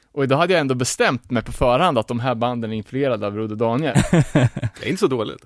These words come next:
Speaker 1: Nej, jag tyckte inte, tyckte inte det var så, så dåligt, men jag, liksom, det här är ju liksom för hela den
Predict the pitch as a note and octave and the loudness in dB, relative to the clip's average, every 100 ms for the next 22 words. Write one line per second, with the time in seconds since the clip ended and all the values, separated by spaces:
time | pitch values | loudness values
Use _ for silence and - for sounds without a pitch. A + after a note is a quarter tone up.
0 | A2+ B3+ A#3+ A#2+ B2 A#3 D4 A#3 D#3 C#3+ | -8 -2 2 2 2 0 -2 -2 -2 -4
1 | C3+ - - A3 C4 E3 C3+ C3 A#2 - | -12 -12 -8 -6 -8 -8 -4 -2 -2 -4
2 | C3 A#2+ A#2 A2+ A2 A2 G#2+ - - B2 | -4 -2 0 0 0 -2 -6 -8 -8 -2
3 | A#2+ A2+ C3 B2+ - C#3 C#3 C3+ A2+ C3+ | 2 2 2 0 -2 -4 0 0 0 -4
4 | B2+ A#2+ - C#3+ D#3+ G3 F#3+ E3+ D#3 - | -6 -10 -6 0 2 4 4 4 2 0
5 | - D#3+ D#3+ D#3 D#3+ E3+ F#3 F#3 G#3+ F3 | -6 -4 -2 0 -2 0 2 2 2 0